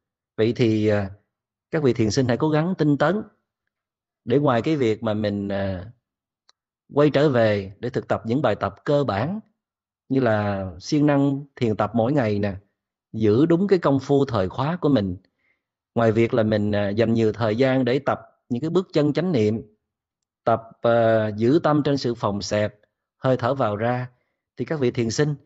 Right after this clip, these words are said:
các vị hãy tinh tấn đi sâu vào bên trong để có thể ghi nhận hết những gì đang xảy ra trong tâm hồn. Thì tùy vào cái kinh nghiệm của mỗi người, và chúng ta tự cho mình một cái cơ hội để thách thức với cái công phu luyện tập của mình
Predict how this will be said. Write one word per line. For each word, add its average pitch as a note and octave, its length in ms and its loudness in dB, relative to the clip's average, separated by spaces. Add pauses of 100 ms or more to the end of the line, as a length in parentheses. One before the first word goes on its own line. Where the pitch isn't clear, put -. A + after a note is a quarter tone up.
(260)
các D3+ 140 -4
vị B2 100 2
hãy A#2 120 0
tinh C3+ 260 4
tấn D#3+ 420 0 (120)
đi C#3 160 -2
sâu C#3 260 -2
vào A#2 120 2
bên B2 200 2
trong C#3 280 0 (800)
để C3 540 -2 (140)
có D#3+ 120 -2
thể C3 320 2
ghi D#3 300 -2
nhận B2 260 0
hết D3+ 240 -2
những C3 160 0
gì A#2 140 2
đang B2 140 2
xảy B2 260 -2
ra B2+ 300 2
trong B2+ 120 -4
tâm B2+ 180 0
hồn. G2+ 360 -2 (720)
Thì C3 100 -2
tùy B2+ 240 6
vào A#2+ 160 2
cái D#3+ 100 -4
kinh D#3+ 160 0
nghiệm B2 280 2
của D3 100 0
mỗi C#3 220 0
người, A#2 340 2 (520)
và A2 80 -2
chúng D#3+ 160 -2
ta C#3+ 140 2
tự A#2 340 2
cho C#3+ 160 2
mình A#2 220 2
một G#2+ 140 -2
cái D3 140 -8
cơ C#3+ 160 0
hội G#2+ 280 0
để A2 100 0
thách - 240 -6
thức A3+ 160 -2 (640)
với D3 200 0
cái F3+ 100 0
công D3 160 2
phu D3 240 2
luyện A2+ 200 2
tập G#2+ 240 -2
của C3 100 -2
mình G#2+ 320 0